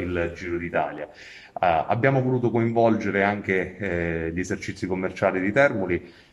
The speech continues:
eh, a-, al quale abbiamo, ai quali abbiamo chiesto, eh, di allestire le vetrine del, delle proprie attività commerciali per far sì che, insomma, eh, Termoli sia,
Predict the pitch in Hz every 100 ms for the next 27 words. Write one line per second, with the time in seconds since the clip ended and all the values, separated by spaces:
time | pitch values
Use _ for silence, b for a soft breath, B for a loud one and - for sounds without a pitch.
0 | _ 90 85 80 82 78 82 - 92 87
1 | 120 113 98 98 101 98 98 110 104 90
2 | 95 92 110 107 - - 95 92 B B
3 | B 95 90 87 85 87 87 87 101 101
4 | 98 - 113 95 95 98 131 113 95 85
5 | 85 87 85 85 82 82 87 92 92 87
6 | - 90 92 87 85 92 92 92 113 98
7 | 85 85 - 107 - 87 87 87 92 87
8 | 82 B B B - 90 - 107 101 98
9 | 92 101 95 90 87